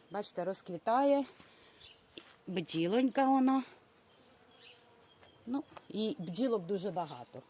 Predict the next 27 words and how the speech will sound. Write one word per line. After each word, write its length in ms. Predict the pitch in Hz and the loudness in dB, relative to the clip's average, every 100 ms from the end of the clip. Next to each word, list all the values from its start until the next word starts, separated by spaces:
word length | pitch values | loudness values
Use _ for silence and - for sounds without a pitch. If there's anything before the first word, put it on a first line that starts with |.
| - | -12
дуже 240 | 180 151 | -6 -6
багато. 500 | 143 131 139 131 - 135 - - - | -4 -6 -8 -12 -14 -16 -18 -20 -10
Все 200 | 180 170 | -4 -4
жужжить, 540 | 160 160 175 277 269 | -4 -6 -2 -2 -2
все, 320 | - - 180 - - - - - | -8 -10 -10 -10 -16 -20 -20 -12
все 340 | - 214 165 | 0 4 4
на 140 | 156 190 | 4 0
дворі 360 | 175 190 165 | 0 0 0
сонячно, 720 | 160 - 285 247 202 - 196 | 0 2 2 2 0 -4 -6
все 240 | 180 - 175 | -6 -4 -2
добре. 540 | 165 240 226 214 202 - - - - - | 2 2 2 2 0 -2 -18 -18 -8 4
Ну, 100 | 330 | 6
надіємося 640 | 240 185 208 208 170 185 | 6 2 0 0 0 0
на 160 | 180 | 0
добрий 340 | 160 180 165 170 | 0 2 2 2
врожай. 400 | 165 165 156 151 | 2 0 0 0
Масянчик 640 | 175 - 147 151 147 226 | 0 -2 -4 -6 -6 -6
мій 140 | 254 | -6
помічник. 640 | 254 269 269 - - 269 - - - - - - | -2 0 0 -2 -2 -2 -2 -10 -18 -16 -18 -10
Масянчик, 1000 | 220 214 180 - 196 185 175 143 135 - - | 0 2 0 -2 -2 2 2 0 -6 -10 -6
мій 320 | 196 208 190 | -2 2 2
котик, 720 | - 185 196 180 151 - 139 | 0 0 6 6 6 0 -4
мій 280 | 160 170 165 | 0 4 4
гарний 880 | 160 170 175 175 170 156 143 127 120 | 2 4 6 8 8 6 2 -6 -12
такий, 320 | 113 - 113 | -16 -18 -12
мій 340 | 120 165 180 143 | -6 -4 -4 -4
кукунчик 920 | - 165 151 - 196 190 170 135 - | -6 -8 -8 -6 -2 0 0 -2 -8